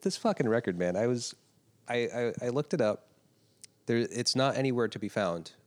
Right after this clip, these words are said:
uh, as far as, like, information on it, like, any good information was really tough to come by. Um,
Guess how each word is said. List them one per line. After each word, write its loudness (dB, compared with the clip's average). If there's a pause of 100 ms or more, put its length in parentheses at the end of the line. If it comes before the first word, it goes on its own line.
uh, -6
as -6
far 0
as, -2
like, -4
information -2
on 0
it, -2
like, 0
any 0
good 0
information -2 (420)
was -2
really 2
tough -4
to -6
come -4
by. 0
Um, -6